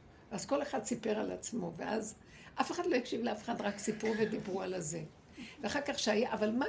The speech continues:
כן מאוד עניין אותם? דברים שקשור לרכילות. וזה מעניין על, אה, מה שקרה לשם, ששם ושם, אז שם הם הקשיבו. ואז זה עורר את ה-, אה, איך, איך זה נקרא? אה,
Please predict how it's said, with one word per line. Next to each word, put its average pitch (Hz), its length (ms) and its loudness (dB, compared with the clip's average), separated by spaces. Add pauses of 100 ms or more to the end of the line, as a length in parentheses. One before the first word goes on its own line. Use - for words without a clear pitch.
כן 269 220 6 (180)
מאוד 233 220 4
עניין 240 280 2
אותם? 240 280 -2 (120)
דברים 214 300 2
שקשור - 460 -4
לרכילות. 196 840 0 (640)
וזה 214 300 8
מעניין 214 540 4 (200)
על, 185 220 2
אה, 180 180 0
מה 208 160 0
שקרה 196 340 -2
לשם, 220 420 0
ששם 226 420 -4
ושם, 226 300 -4 (100)
אז - 140 -6
שם 247 220 0
הם 202 120 4
הקשיבו. 196 500 0 (380)
ואז 277 240 8
זה 240 80 10
עורר 240 400 8
את 214 140 2
ה-, 196 480 4 (240)
אה, 175 300 0 (540)
איך, 190 340 -4
איך 202 140 0
זה 196 140 -2
נקרא? 190 380 -2 (720)
אה, 175 280 0